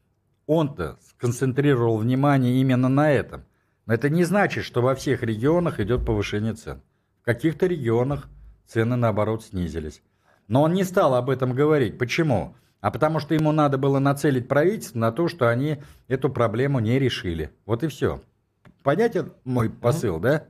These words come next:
Speaker 2: Да.
Speaker 1: Вот. Потому что если объективно посмотреть, ну, условно говоря, в Москве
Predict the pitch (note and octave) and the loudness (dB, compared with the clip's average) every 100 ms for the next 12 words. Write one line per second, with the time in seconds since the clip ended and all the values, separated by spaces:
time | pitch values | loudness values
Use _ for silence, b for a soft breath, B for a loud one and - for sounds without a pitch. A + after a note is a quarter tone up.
0 | - A2+ A2+ C#3+ - _ - A2 F#2 C2+ | -16 -14 -12 -14 -20 _ -4 -2 -2 -4
1 | - _ _ _ _ _ - C#3+ D#3+ D#3+ | -14 _ _ _ _ _ -4 -2 -2 0
2 | F3 F3 F#3 F3 G#3+ - B3+ A#3 - B2+ | 0 2 0 0 -2 -6 -6 -4 -4 -4
3 | D3+ C#3 B2 G2+ - D#3 F3+ - D#3 G#2 | -2 -2 0 -2 -2 -2 -2 2 0 0
4 | F#2+ F#2+ F2+ A2 C#3 C#3+ G#3+ G3+ F#3 | -4 -2 -2 -2 -2 0 2 2 -2